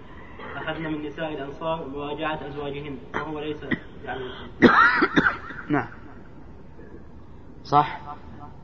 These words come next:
Speaker 2: إي نعم. يعني معناها العادات والتقاليد والأخلاق الواردة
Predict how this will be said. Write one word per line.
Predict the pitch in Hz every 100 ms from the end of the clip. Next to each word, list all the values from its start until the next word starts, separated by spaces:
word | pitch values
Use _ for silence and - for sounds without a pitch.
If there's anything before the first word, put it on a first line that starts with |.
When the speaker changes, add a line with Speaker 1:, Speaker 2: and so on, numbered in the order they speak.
| - -
Speaker 2:
إي | 117
نعم. | 104 92 - - - - - - - - - - - -
يعني | 143 147
معناها | 151 151 135 - 143 - 165 -
العادات | 139 131 147 156 135 123
والتقاليد | 120 143 - 135 143 139 127
والأخلاق | 135 135 135 139 131
الواردة | 131 165 143 131 147